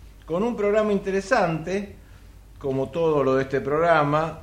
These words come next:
en una tarde linda, el mejor momento de Buenos Aires, diría, ¿eh? Miércoles a la noche, ya el mejor momento, ya empieza jueves, después viene el viernes, ¿no es cierto? Bueno,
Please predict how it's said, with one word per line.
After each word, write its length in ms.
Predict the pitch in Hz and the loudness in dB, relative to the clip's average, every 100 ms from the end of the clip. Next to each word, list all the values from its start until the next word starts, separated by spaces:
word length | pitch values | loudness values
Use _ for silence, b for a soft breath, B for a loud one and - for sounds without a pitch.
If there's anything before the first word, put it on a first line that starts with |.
| - | -16
en 180 | - 131 | -10 -6
una 260 | 147 143 - | -2 -2 0
tarde 320 | 139 139 135 | 0 2 0
linda, 420 | 160 160 147 151 | -2 -2 0 0
el 80 | 139 | 2
mejor 340 | 127 - 147 | 0 4 4
momento 380 | 135 131 135 127 | 6 4 4 4
de 40 | |
Buenos 300 | 120 120 117 | 4 4 6
Aires, 280 | 147 143 117 | 6 6 4
diría, 680 | 107 113 120 113 110 101 110 | 2 0 2 4 6 4 4
¿eh? 80 | 139 | 2
Miércoles 560 | 147 156 151 147 135 135 | 4 4 4 2 0 0
a 80 | |
la 100 | 123 | 0
noche, 360 | 139 180 160 123 | 0 -2 -4 -8
ya 260 | 104 151 143 | -4 -2 0
el 80 | |
mejor 260 | 120 - 139 | 0 0 0
momento, 220 | 131 151 | -4 0
ya 60 | 151 | 0
empieza 340 | 156 156 151 | 2 0 -2
jueves, 560 | 147 165 180 185 180 165 | -4 -2 0 0 0 -2
después 260 | 147 147 | -2 -2
viene 180 | 151 147 | -2 0
el 60 | 143 | 0
viernes, 360 | 160 180 165 | 2 0 0
¿no 80 | 135 | -2
es 40 | 127 | -2
cierto? 420 | 220 185 151 110 b b b b - | -4 -2 -6 -6 b b b b -2
Bueno, 260 | 175 120 | 0 0